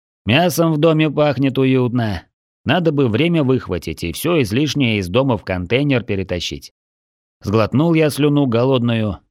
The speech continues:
на улице шмутки свои вонючие скинул и нагишом в душ залетел. Мылся, купался, пока запах не исчез. На три круга меня контролёрша моя в душ вертала. И всё равно керосином откуда-то несло неслабо.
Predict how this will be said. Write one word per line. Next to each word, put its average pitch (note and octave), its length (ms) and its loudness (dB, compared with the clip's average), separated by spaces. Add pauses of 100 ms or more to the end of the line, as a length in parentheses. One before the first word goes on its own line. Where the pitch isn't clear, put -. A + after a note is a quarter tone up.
на F#2+ 160 -2
улице D3+ 400 0
шмутки B2 460 0
свои A2+ 360 0
вонючие G#2 480 -2
скинул C#3+ 480 0 (220)
и E3+ 100 2
нагишом C#3+ 540 2
в A#2 60 -2
душ D3 240 0
залетел. F2 520 -4 (380)
Мылся, C#3+ 400 -2
купался, A#2+ 800 0
пока B2 300 0
запах G2+ 340 -2
не G2+ 220 -2
исчез. E2 420 -6 (320)
На G#2+ 160 2
три C#3+ 180 0
круга C#3 360 2
меня A2+ 260 2
контролёрша A2+ 720 0
моя A2 240 0
в G2+ 40 -6
душ G#2 260 -4
вертала. F2 520 -6 (560)
И D3 240 2
всё C3 180 0
равно C3+ 320 2
керосином A2 640 0
откуда-то A#2 460 0
несло A2+ 340 0
неслабо. E2 520 -6